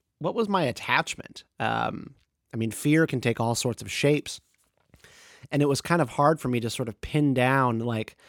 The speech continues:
all right, so I'm having this moment of fear. What am I attached to?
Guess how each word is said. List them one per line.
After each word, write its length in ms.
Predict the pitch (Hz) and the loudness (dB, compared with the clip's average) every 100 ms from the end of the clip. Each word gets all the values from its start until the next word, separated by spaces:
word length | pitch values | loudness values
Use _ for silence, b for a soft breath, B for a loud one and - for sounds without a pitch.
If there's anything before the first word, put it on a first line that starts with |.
| b b - | b b 0
all 80 | 170 | 4
right, 260 | 117 120 | 4 2
so 200 | - 135 | 2 4
I'm 80 | 127 | 4
having 260 | 139 170 151 | 4 2 2
this 160 | 131 | 2
moment 320 | - 131 131 | 4 6 6
of 80 | 107 | 2
fear. 540 | - - 165 110 - - b b b b | -2 2 4 4 0 -10 b b b b
What 240 | 123 113 170 | 0 4 6
am 100 | 175 | 6
I 120 | 160 | 4
attached 1000 | 123 - - - 127 131 160 - - - - | 2 -4 -12 -8 2 6 6 2 -6 -10 -8
to? 180 | - | -8